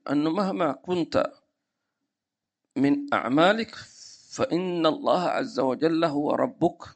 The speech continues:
في كل وقت وحين. "اللهم أنت ربي لا إله إلا أنت، خلقتني وأنا عبدك،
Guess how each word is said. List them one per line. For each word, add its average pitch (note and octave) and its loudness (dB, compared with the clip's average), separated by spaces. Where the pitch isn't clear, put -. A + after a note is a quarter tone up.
في - -14
كل G3 0
وقت E3+ 0
وحين. F3+ -4
"اللهم F3 0
أنت - -2
ربي E3+ -4
لا E3 0
إله D3 -2
إلا D3 -2
أنت، D#3+ -4
خلقتني F#3+ -2
وأنا E3 0
عبدك، B2+ -6